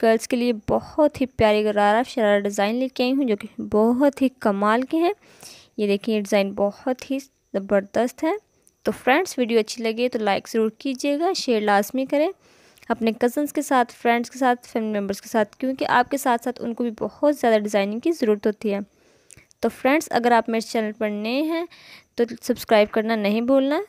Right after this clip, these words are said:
सब्सक्राइब लाजमी करें। सब्सक्राइब करने के लिए नीचे दिए हुए रेड बटन को क्लिक करें, साथ आने वाले बेल आइकन को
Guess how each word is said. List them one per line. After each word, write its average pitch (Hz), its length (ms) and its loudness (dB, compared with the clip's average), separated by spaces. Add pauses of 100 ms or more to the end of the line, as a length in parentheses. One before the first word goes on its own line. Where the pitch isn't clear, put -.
सब्सक्राइब 214 560 0
लाजमी 208 400 2
करें। 302 340 0
सब्सक्राइब 262 500 -2
करने 262 260 -2
के 262 80 -6
लिए 247 140 -2
नीचे 240 180 -4
दिए 214 200 -2
हुए 226 120 -2
रेड 202 180 -2
बटन 202 240 -6
को 202 140 -2
क्लिक - 280 -8
करें, 302 220 2
साथ 233 300 0
आने 208 160 -2
वाले 196 160 -2
बेल 196 200 2
आइकन 202 280 -4
को 370 180 -2